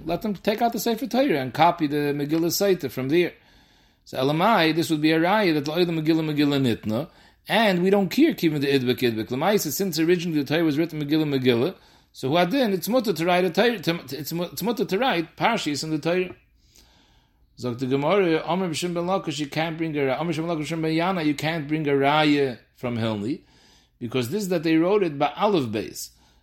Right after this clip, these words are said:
They wrote it by Aleph Beis. Rashi says Aleph Beis means they wrote it in Rosh Tevis. And a Chanam, to write the actual Psukim would have been Aser,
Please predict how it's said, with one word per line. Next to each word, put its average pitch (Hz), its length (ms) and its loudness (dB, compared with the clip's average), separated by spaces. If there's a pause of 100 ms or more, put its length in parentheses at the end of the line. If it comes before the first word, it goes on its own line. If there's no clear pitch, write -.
(120)
They 123 120 -4
wrote 185 180 0
it 165 60 -4
by 160 100 0
Aleph 156 220 2
Beis. 120 160 0
Rashi 147 300 -2
says 156 280 -2
Aleph 175 320 -2
Beis 151 220 0
means 165 300 -4
they 147 120 0
wrote 165 220 2
it 160 80 2
in 156 120 -2
Rosh 143 320 -4
Tevis. 175 440 0
And 160 160 -8
a - 20 -6
Chanam, 214 460 -4
to 151 160 -6
write 175 300 2
the 156 60 -4
actual 147 460 -6
Psukim 123 380 -6
would 127 100 2
have 127 120 0
been 170 140 -2
Aser, 202 360 -2